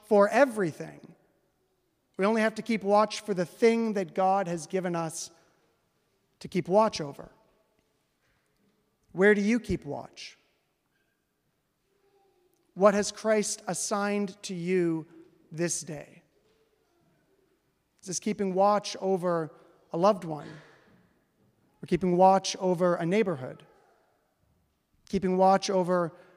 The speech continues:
a congregation? Or keeping watch over your children?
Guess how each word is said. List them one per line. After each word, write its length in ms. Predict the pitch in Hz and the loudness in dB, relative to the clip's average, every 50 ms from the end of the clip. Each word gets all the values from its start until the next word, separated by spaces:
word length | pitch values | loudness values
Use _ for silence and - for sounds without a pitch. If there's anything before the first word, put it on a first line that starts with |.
| _ - | _ -16
a 60 | - | -10
congregation? 840 | - - 185 190 185 165 170 147 180 196 226 214 - - 226 220 220 208 | -4 0 0 0 0 -2 -2 0 2 2 2 2 0 -4 -4 -4 -4 -4
Or 100 | 185 151 | -6 -6
keeping 360 | - 202 196 - 190 180 170 | -6 -8 -6 -4 -4 -4 0
watch 420 | 175 180 185 185 185 - - - - | 0 0 0 0 -2 -4 -10 -10 -6
over 320 | - 185 180 160 175 180 | -2 -2 -2 -2 -2 -4
your 140 | 175 175 175 | -2 -2 -4
children? 600 | 170 - - 240 - - 156 160 151 - 151 143 | -6 -4 -4 -4 -4 -4 -10 -14 -16 -16 -18 -20